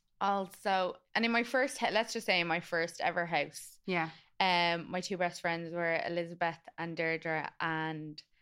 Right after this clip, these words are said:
Speaker 1: yeah, my mum s-, is still friends with Deirdre's mum, and me and Elizabeth are still friends on
Speaker 2: That's so cute.
Speaker 1: Instagram.
Speaker 2: See?
Speaker 1: Yeah.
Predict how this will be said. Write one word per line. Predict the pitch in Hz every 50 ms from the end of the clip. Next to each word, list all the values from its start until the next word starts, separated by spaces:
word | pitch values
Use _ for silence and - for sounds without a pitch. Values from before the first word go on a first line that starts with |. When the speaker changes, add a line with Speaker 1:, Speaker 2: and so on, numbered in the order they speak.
| _ _ _ _ _ _ _ _ _ _ _ _ _ _ _ _ _ _ _ _ _ _ -
Speaker 1:
yeah, | 208 202 190
my | 190 185 185
mum | 190 208 233 269 294 294
s-, | 262 - - - -
is | 190 185
still | - - 190 180 175
friends | - - 160 160 165 - -
with | - - 180 -
Deirdre's | 180 170 165 - 170 165 -
mum, | 175 160 160 156 160 170 - _ _ - - - - - -
and | 180 180 180 180
me | 180 185
and | 196 208
Elizabeth | 214 233 262 262 - 285 262 269
are | 285
still | - - 339 339
friends | 320 - 349 349 370 370 370 392
on | 392 381 381 381 370 - _ _ -
Speaker 2:
That's | 339 330 330 -
so | - 349 349
cute. | 403 466
Speaker 1:
Instagram. | 381 403 440 415 508 480 480 480 453 381 294 254 - - _ _ _ _ _ _ _ _ _ _ _ _ _ -
Speaker 2:
See? | - - 247 285 359 427 415 - - - -
Speaker 1:
Yeah. | 403